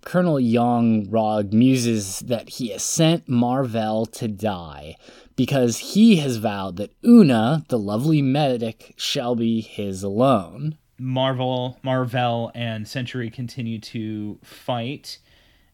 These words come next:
Speaker 2: with some extremely kinetic pages. Marvel's being tossed around like a rag doll and really getting banged up pretty good.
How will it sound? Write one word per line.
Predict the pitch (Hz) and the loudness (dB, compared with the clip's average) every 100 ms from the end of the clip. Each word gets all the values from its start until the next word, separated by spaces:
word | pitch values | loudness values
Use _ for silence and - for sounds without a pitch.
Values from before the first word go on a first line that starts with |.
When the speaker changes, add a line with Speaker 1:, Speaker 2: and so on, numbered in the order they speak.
| _ _ | _ _
Speaker 2:
with | - 131 123 123 - _ | -8 -4 -4 -6 -14 _
some | - - 127 | -20 -12 -12
extremely | - - - 147 180 175 127 104 | -10 -14 -10 -6 -4 -2 -2 -4
kinetic | - 110 98 95 | -8 -10 -12 -16
pages. | _ 104 95 90 104 104 - - _ _ _ _ _ - | _ -16 -16 -16 -14 -16 -16 -20 _ _ _ _ _ -8
Marvel's | 127 139 135 135 | 0 2 2 -2
being | 143 127 | -4 -6
tossed | 117 151 139 - | -6 -6 -6 -6
around | 127 131 | -6 -4
like | 123 | -6
a | 120 | -8
rag | 101 107 110 117 107 | -8 -8 -8 -8 -8
doll | 113 123 127 104 92 | -4 -2 -2 -6 -10
and | - 107 101 98 107 | -12 -10 -10 -12 -12
really | 110 151 185 | -6 -4 -4
getting | 117 107 | -6 -8
banged | 113 117 107 107 | -8 -8 -8 -8
up | 113 | -8
pretty | - 113 95 | -10 -12 -12
good. | 98 131 110 80 | -12 -10 -12 -14